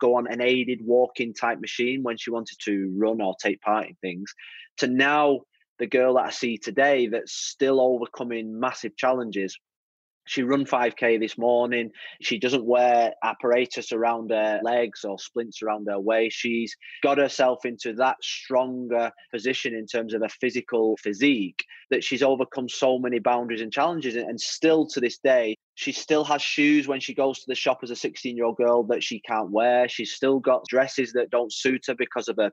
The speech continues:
posture. And there's every day there are mental and emotional challenges for the girl. But in terms of the approach that we had with her was that we threw her into the deep end. We said, "Look,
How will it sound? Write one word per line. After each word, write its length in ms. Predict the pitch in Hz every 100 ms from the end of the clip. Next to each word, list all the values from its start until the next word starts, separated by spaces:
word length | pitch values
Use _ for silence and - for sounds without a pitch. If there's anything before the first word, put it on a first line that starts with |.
| -
posture. 480 | 127 - - 123 120 - - - -
And 160 | 151 151
there's 120 | 143
every 280 | 170 151 147
day 260 | 156 170
there 240 | 143 135 127
are 320 | 123 123 123 -
mental 360 | 131 160 156
and 60 | 160
emotional 380 | 147 151 - 143
challenges 560 | - 151 151 139 120 -
for 320 | 123 123 120
the 80 | 113
girl. 340 | 123 131 120
But 200 | 107 117
in 80 | 113
terms 280 | - 151 156
of 140 | 139 - - - _
the 60 | 143
approach 440 | 135 - 190 190
that 160 | - -
we 240 | 139 139 127
had 440 | 147 139 113 92 90 _ _ _ _ 123
with 160 | 139
her 280 | 135 107 101
was 240 | 101 113 101
that 180 | 120
we 260 | 110 127 110
threw 180 | 147 170
her 80 | 156
into 160 | 143 123
the 80 |
deep 240 | 113 127 123 113
end. 320 | 101 95 98
We 200 | 117 127
said, 300 | - 120 113
"Look, 320 | 120 131 -